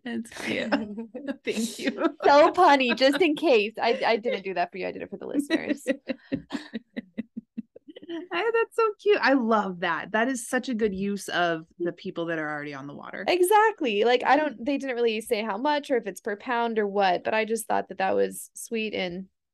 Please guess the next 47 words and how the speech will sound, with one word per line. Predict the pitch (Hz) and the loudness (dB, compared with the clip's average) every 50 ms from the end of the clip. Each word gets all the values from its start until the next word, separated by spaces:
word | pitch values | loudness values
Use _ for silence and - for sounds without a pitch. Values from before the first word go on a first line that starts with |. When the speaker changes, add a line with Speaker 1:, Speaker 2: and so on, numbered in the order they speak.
| _ _ | _ _
Speaker 2:
positive | 208 202 202 202 226 240 247 | -4 -4 -4 -2 -2 -2 -2
and | 269 269 277 | -2 -4 -8
happy. | 339 359 403 392 - 196 180 196 | -8 -10 -10 -10 -10 -12 -10 -6
Speaker 1:
I, | 262 277 311 330 349 381 | -4 -2 -2 -2 -2 -2
that | 403 427 440 494 508 466 453 | -4 -4 -4 -2 -2 -2 -2
is | - | -2
positive | - - - 214 226 214 202 196 190 185 | -4 -4 -4 -2 -2 -2 -2 -4 -4 -4
and | 180 190 | -4 -6
happy. | 185 - 180 165 165 - - 165 156 156 156 156 175 220 | -6 -8 -8 -8 -8 -8 -6 -6 -4 -4 -4 -4 -4 -2
Speaker 2:
I | |
like | 220 415 453 440 415 | -2 -2 -2 -2 -4
Speaker 1:
Yay. | 392 370 349 302 269 233 214 | -4 -2 0 0 0 0 -2
Speaker 2:
all | 208 196 214 | -2 -4 -6
of | 220 - _ _ | -8 -10 _ _
those | - 254 233 233 190 | 0 2 2 2 0
things. | 185 - 190 - - - 247 262 - | -4 -8 -10 -10 -10 -12 -16 -14 -14
Speaker 1:
I | 359 427 415 415 415 403 | -14 -12 -10 -6 -4 -2
love | 359 320 240 196 180 | -2 -2 -2 -4 -6
that. | 185 180 175 175 165 156 - - - _ - - - - _ - 160 160 _ _ _ _ _ _ _ _ _ _ - | -6 -6 -6 -8 -10 -10 -10 -12 -14 _ -20 -20 -20 -20 _ -20 -20 -20 _ _ _ _ _ _ _ _ _ _ -2
Speaker 2:
So, | 220 - | 0 2
yeah, | - 381 466 440 - | 2 2 2 0 0
Speaker 1:
Mm. | 226 | 2
Speaker 2:
what | 247 302 | 4 4
are | 415 | 4
we | 480 494 | 4 2
talking | - 466 494 480 392 | 2 -2 -2 -2 -2
about | 262 202 180 - | -2 -2 -2 -2
today? | - - - - - - - | -4 -6 -8 -8 -8 -6 0
I | - | 2
have | - - | 4 4
Speaker 1:
Today | - 311 | 4 4
Speaker 2:
nothing. | 262 269 - - - 202 220 - _ _ | 2 2 -2 -6 -10 -10 -14 -18 _ _
Speaker 1:
Uh, | - 254 277 277 277 - 294 302 - - - - - - | 0 2 2 0 0 0 0 0 0 -6 -16 -10 -2 2
<laughs> | 320 339 349 349 330 320 285 277 254 330 294 - - - 349 - - _ _ _ _ _ - - - | 6 6 8 8 6 6 2 0 -2 -4 -8 -8 -8 -10 -10 -10 -12 _ _ _ _ _ -20 -6 -2
oh, | 214 220 220 | 0 2 4
me | 208 202 190 | 4 4 2
neither. | 180 160 143 143 160 196 254 | 2 0 -2 -2 0 0 0
Speaker 2:
I | 277 | 2
just | 294 359 349 349 | 4 4 4 6
came | 359 359 370 311 339 370 359 | 4 4 4 4 4 2 4
to | 370 359 | 4 4
have | 311 320 - | 4 4 2
a | 277 | 0
story | - - 254 220 202 196 190 | -2 -2 -2 0 0 -2 -2
told | 190 240 208 180 180 - | -4 -4 -4 -4 -4 -6
to | - | -8
me. | 190 165 165 160 180 226 233 | -10 -10 -8 -8 -8 -8 -8